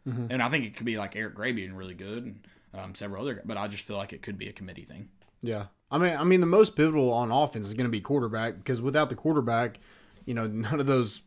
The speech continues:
Speaker 1: positions really matter if you
Speaker 2: Right.
Speaker 1: become one-dimensional.
Speaker 2: Right.
Speaker 1: So, you know, you're, you're gonna need help with that quarterback position. But, yeah, I like what you said with the running backs, with, e-, especially toward the en-,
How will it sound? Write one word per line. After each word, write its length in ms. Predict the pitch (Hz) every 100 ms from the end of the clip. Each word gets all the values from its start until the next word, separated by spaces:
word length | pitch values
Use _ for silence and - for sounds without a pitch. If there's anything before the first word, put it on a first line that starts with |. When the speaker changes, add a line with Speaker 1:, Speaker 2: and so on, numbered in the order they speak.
| -
Speaker 1:
positions 480 | 110 123 123 135 113
really 200 | 127 113
matter 300 | 113 135 101
if 80 | 107
you 80 | 110
Speaker 2:
Right. 100 | 113
Speaker 1:
become 300 | 120 110 104
one-dimensional. 680 | 113 95 110 123 95 90 - - -
Speaker 2:
Right. 240 | 113 92 67 -
Speaker 1:
So, 580 | - 120 107 104 101 90 107
you 60 | 104
know, 100 | 101
you're, 220 | 98 101
you're 120 | 117 117
gonna 160 | 123
need 260 | 104 110 110
help 180 | 113 113
with 80 | 107
that 160 | 107 92
quarterback 420 | 123 113 110 101
position. 320 | 107 110 117
But, 80 | 113
yeah, 180 | 123 117
I 160 | 107
like 180 | 127 151
what 120 | 143
you 100 | 110
said 260 | - 117 107
with 440 | 104 104 - - - _ _
the 80 | 113
running 320 | 110 113 113
backs, 380 | 101 98 101 -
with, 260 | 113 107 - -
e-, 60 |
especially 640 | 143 - 127 - 190 165 135
toward 220 | 123 107
the 60 | 110
en-, 160 | 143